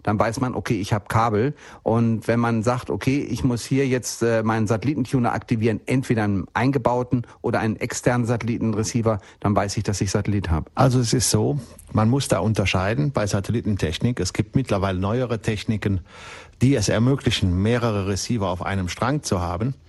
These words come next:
Speaker 2: Es kann aber auch sein, dass in größeren Wohnanlagen zwar Satellit vorhanden ist, aber dann umgesetzt wird auf andere Wege, wie zum Beispiel Digitalkabel, Analogkabel.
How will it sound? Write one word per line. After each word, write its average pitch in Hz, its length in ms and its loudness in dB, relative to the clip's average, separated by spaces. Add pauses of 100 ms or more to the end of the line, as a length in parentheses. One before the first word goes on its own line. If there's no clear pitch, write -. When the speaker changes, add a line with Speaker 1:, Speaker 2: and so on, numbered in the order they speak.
(640)
Speaker 2:
Es - 140 2
kann 147 220 2
aber 101 260 2
auch 90 160 0
sein, 107 340 0
dass 104 160 -2
in 92 140 0
größeren 101 500 0
Wohnanlagen 92 600 -2
zwar 113 320 -2
Satellit 107 440 -2
vorhanden 127 440 0
ist, - 460 -4
aber 101 280 0
dann 117 420 0 (100)
umgesetzt 117 760 0
wird 98 480 -2
auf - 300 0
andere 113 400 2
Wege, 113 320 0
wie 117 120 -2
zum 110 200 -2
Beispiel 101 400 -2
Digitalkabel, 110 1000 0 (1000)
Analogkabel. 107 880 2